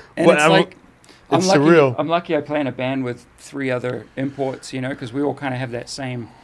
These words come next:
Speaker 1: enthusiasm about stuff. Like, every time we go to Seattle, it's like,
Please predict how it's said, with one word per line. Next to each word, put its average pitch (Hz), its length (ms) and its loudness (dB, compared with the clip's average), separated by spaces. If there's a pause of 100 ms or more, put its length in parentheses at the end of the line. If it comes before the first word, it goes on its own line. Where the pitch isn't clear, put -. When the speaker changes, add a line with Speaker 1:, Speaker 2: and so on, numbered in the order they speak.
(360)
Speaker 1:
enthusiasm 135 680 -4
about 139 300 -4
stuff. 143 360 -4
Like, 117 240 -12
every 127 240 -6
time 127 220 -6
we 127 60 -8
go 135 100 -4
to 117 80 -6
Seattle, 135 420 -2
it's - 120 -16
like, 123 140 -10